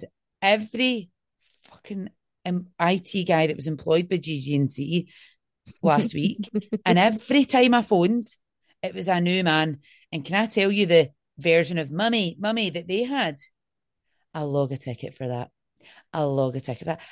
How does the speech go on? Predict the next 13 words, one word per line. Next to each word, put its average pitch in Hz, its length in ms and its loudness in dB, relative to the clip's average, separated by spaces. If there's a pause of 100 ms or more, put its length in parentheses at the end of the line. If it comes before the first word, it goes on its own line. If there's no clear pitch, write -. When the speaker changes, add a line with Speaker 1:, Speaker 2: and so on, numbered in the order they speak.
Speaker 1:
I'm 269 120 2
gonna 381 180 2
ram 240 200 2
a 240 60 2
ticket 233 340 -4
right 202 220 0
up 214 140 -2
your 185 160 0
arsehole. 185 640 2 (440)
How 311 240 4
can 370 240 -4
you 294 160 4
not, 226 400 4